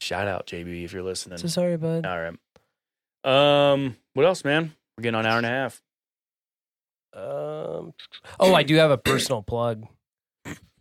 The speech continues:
Speaker 1: Okay.
Speaker 2: It's re-, well, it's relatively personal. Although I feel like, uh, I, I, <clears throat> I'm so excited though.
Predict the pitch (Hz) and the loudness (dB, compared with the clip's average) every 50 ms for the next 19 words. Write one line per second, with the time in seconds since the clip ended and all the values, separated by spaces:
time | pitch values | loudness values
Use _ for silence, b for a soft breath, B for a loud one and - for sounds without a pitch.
0 | _ _ _ _ - 113 - - - - _ - 110 113 - - - 151 160 160 | _ _ _ _ -4 -2 -2 -2 -6 -10 _ -14 -10 -8 -8 -8 -2 0 2 2
1 | 180 226 240 240 240 226 220 214 180 - 143 160 165 160 156 135 160 147 139 135 | 4 4 6 6 6 6 6 4 4 2 2 4 4 4 4 2 0 0 0 0
2 | 123 147 143 127 147 139 123 B B B B B - 170 160 185 180 160 160 143 | 0 -2 -2 -2 -2 -2 -2 B B B B B 2 4 6 6 6 6 4 4
3 | - 175 196 196 185 170 147 - - - _ 160 151 147 139 123 110 98 95 - | 4 4 6 8 6 6 4 2 -6 -6 _ 2 4 4 4 4 2 -2 -6 -10
4 | _ _ _ _ _ _ _ _ _ _ _ _ _ _ _ _ _ _ _ _ | _ _ _ _ _ _ _ _ _ _ _ _ _ _ _ _ _ _ _ _
5 | _ _ _ _ _ _ _ - 156 151 - - 160 175 190 202 202 185 165 139 | _ _ _ _ _ _ _ -6 -6 -4 -4 -4 -2 -2 0 0 0 0 -2 -4
6 | - - - - 196 156 131 117 _ _ _ _ _ _ _ _ _ _ _ _ | -4 -6 -6 -6 -6 -8 -12 -14 _ _ _ _ _ _ _ _ _ _ _ _
7 | _ _ _ _ _ _ _ _ _ _ _ - - 180 185 170 143 - - - | _ _ _ _ _ _ _ _ _ _ _ -2 0 0 2 2 2 0 0 2
8 | - 208 208 214 202 165 127 - - - 110 92 87 95 95 - - _ _ _ | 2 4 6 6 6 4 4 2 0 -2 -2 -4 -6 -8 -12 -16 -18 _ _ _
9 | - 269 - 139 123 113 117 117 117 - | -10 -4 -2 0 0 0 -2 -4 -8 -10